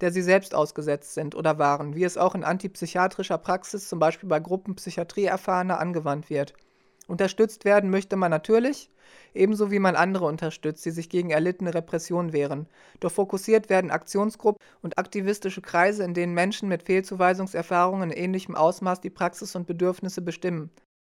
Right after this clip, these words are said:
Da gerade auf Antisexismus und Aktivismus gegen Genderbiologismus und sonstige Körperhierarchien bezogen die aktuelle Entwicklung der Instrumentalisierung und anschließenden Verdrängung einflussreicher N-G-O-Gruppen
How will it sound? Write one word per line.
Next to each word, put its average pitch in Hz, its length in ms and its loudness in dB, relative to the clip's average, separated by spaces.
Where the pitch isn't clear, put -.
Da 175 140 0
gerade 185 380 6
auf 180 120 2
Antisexismus 202 920 -4
und 170 120 -6
Aktivismus 196 680 -2
gegen 180 360 -4
Genderbiologismus 190 1120 0
und 165 120 -6
sonstige 180 520 0
Körperhierarchien 185 840 0
bezogen 185 420 -2
die - 100 -2
aktuelle 170 400 0
Entwicklung 190 480 -4
der 170 100 2
Instrumentalisierung 180 960 -4
und 160 160 -4
anschließenden 185 540 -4
Verdrängung 180 500 -2
einflussreicher 180 760 -2
N-G-O-Gruppen 190 960 -2